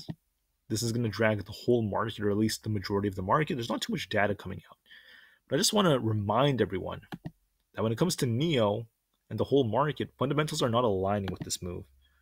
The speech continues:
right? The European Central Bank just gave us a fifty basis point rate hike. This is not necessarily challenging the Fed, but it does actually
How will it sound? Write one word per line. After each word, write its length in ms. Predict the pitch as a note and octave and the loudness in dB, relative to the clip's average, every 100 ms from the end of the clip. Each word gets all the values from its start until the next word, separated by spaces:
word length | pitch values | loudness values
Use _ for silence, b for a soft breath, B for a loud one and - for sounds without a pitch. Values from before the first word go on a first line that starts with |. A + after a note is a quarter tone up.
| _ _ _ _ _ _ | _ _ _ _ _ _
right? 220 | G#2+ G#2 - B B | -2 -2 -2 B B
The 60 | G#2 | 2
European 400 | C3+ D#3 D#3+ D3 | 4 4 0 0
Central 340 | C#3 C3 C3+ | 0 2 0
Bank 280 | G#2+ A#2+ A#2 | 2 0 0
just 160 | A2+ | -2
gave 120 | B2 A2+ | 0 0
us 120 | A2+ | -2
a 60 | |
fifty 320 | G#2+ A#2 G#2 G#2+ | -2 -2 -2 -4
basis 360 | G2+ G#2 - | -4 -4 -6
point 240 | - G2+ F2 | -8 -8 -2
rate 260 | G#2+ D#3 | -2 -2
hike. 340 | - D#3 D#3 - _ _ b b | -2 -4 -4 -6 _ _ b b
This 120 | A#2 | -6
is 120 | C3+ | -2
not 160 | B2+ C#4 | -2 -4
necessarily 480 | C#4 - - D3 C#3 | -4 -4 0 2 0
challenging 540 | - - A#2 A#2+ A#2+ | -2 -4 -2 0 -2
the 80 | G#2+ | -4
Fed, 320 | - A#2+ C#3+ | -2 0 0
but 80 | A#2+ | -2
it 120 | G2+ | -2
does 280 | - A2+ A#2 | 0 0 0
actually 580 | A#2 G#2+ - A2 A2 G2+ | -4 -4 -4 -2 -2 -2